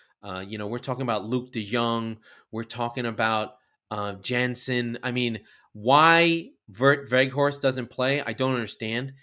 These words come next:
He's a fantastic player. He's the type of player that I think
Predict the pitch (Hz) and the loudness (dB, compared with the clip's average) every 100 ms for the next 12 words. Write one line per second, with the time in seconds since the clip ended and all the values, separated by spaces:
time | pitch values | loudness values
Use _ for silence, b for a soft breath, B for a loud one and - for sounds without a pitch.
0 | b - 117 120 120 107 117 117 113 - | b -10 -8 -4 -4 -2 -4 -4 -8 -10
1 | - 113 131 135 b b - 120 120 - | -4 0 0 -4 b b -10 -8 -8 -2
2 | 120 117 - 123 120 117 104 - 120 120 | -2 -2 -2 0 2 0 -2 -4 -6 -6